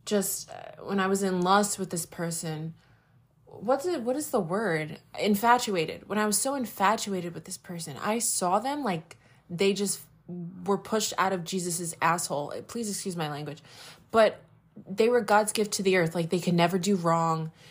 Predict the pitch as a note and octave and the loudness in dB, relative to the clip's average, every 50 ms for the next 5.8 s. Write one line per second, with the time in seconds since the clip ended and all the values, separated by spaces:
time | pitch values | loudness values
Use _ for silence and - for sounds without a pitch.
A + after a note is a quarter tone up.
0 | - - - _ - F#3 F3+ F3+ F#3 F#3 F3+ E3+ E3 - - - - G3+ G#3 G#3+ | -20 -20 -20 _ -2 -2 0 0 0 0 -2 -4 -4 -8 -12 -8 -2 0 0 0
1 | G#3+ A3 G#3 - - G#3 G3+ G3 F#3+ F3 D#3+ F3 F3+ F#3 F#3+ G3 G3 F#3+ F#3 F3+ | 0 -4 -6 -4 -2 0 2 2 2 0 -2 -2 0 0 2 2 0 0 -2 -4
2 | F3 E3+ - - - - F3+ F3+ F#3+ F#3+ F3+ E3 E3 D3+ D3+ F3 F#3 F3+ F3 - | -6 -8 -8 -6 -2 -2 -2 0 0 -2 0 -2 -2 -2 0 2 2 2 0 -2
3 | - - - - _ - - - - - - - - - - - - - - - | -4 -6 -8 -10 _ -20 -20 -20 -20 -20 -20 -20 -20 -14 -10 -8 -6 -6 0 2
4 | G#3 F#3 F3 E3+ E3 - - - - - - - - G#3 E3+ E3 - B2 A#2+ - | 2 2 2 -2 -4 -8 -12 -16 -16 -16 -18 -16 -16 -16 -16 -16 -16 -16 -12 -10
5 | - - - - - - E3 E3+ G#3 G#3 - G#3 G3+ - - | -10 -10 -12 -12 -6 -4 0 0 0 0 0 0 -2 -2 -2